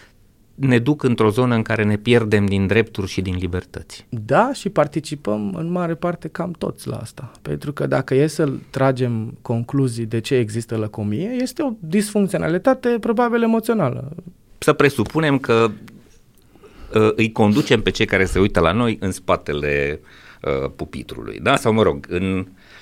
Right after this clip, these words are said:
Speaker 1: în lateral dreapta prof-, pupitrului, uh, cum este cazul tău. Um,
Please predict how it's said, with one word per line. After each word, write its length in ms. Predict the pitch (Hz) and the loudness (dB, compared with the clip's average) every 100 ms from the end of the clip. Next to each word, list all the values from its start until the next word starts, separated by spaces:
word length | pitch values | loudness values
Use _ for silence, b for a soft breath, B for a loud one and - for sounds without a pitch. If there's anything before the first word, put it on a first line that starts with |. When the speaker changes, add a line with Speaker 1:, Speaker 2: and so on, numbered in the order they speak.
| B | B
Speaker 1:
în 140 | - 107 | 0 4
lateral 520 | 110 101 101 107 110 | 6 4 2 4 2
dreapta 420 | 95 107 107 - | 4 2 2 0
prof-, 460 | 78 76 - - 85 | 0 -2 -6 -6 -6
pupitrului, 540 | - 73 98 90 87 82 | -4 -2 -2 0 0 2
uh, 160 | 76 71 | 2 0
cum 180 | 87 82 | -2 -2
este 240 | 76 80 | 0 -4
cazul 340 | - 76 69 69 | 0 -2 -2 -6
tău. 220 | 65 53 B B B B B 104 127 | -6 -6 B B B B B 6 8
Um, 100 | 131 | 6